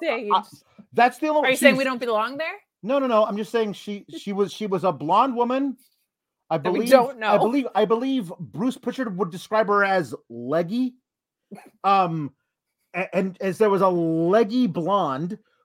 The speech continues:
Speaker 1: who walked up and said, um, "Hey, Robert, uh, you, we didn't have time to s-, to discuss business last week. You have time right now?" And he said, "Yes." And they walked away and left Vern Wagner sitting there by himself. So I guess he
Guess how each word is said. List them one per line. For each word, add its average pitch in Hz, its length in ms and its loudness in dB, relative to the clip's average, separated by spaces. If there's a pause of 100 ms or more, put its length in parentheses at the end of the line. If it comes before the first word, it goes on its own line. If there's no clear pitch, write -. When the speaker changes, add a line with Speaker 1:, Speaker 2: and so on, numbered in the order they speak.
Speaker 1:
who 202 120 -2
walked 202 440 0
up 196 240 2
and 180 120 -4
said, 180 400 0
um, 165 400 2 (220)
"Hey, 220 180 2
Robert, 214 560 6
uh, 165 400 4
you, 180 120 -12
we 170 140 -8
didn't 202 180 -8
have 190 200 -4
time 185 200 -6
to 160 60 -6
s-, - 100 -20 (260)
to 165 100 -10
discuss 165 560 -6
business 185 380 -6
last 139 320 -4
week. 135 200 -6
You 151 60 -2
have 143 120 -2
time 156 260 -2
right 143 160 -2
now?" 175 240 -2
And 147 60 -4
he 139 60 -6
said, 123 280 -8
"Yes." 175 360 -2 (360)
And 143 140 -4
they 151 80 0
walked 143 320 0
away 165 460 0
and 143 140 -6
left 147 260 -4
Vern 160 360 -2
Wagner 180 400 -2
sitting 156 280 -12
there 147 120 -6
by 143 160 -2
himself. 156 480 -2
So 147 140 -10
I 135 80 -6
guess 165 220 -6
he 160 180 -10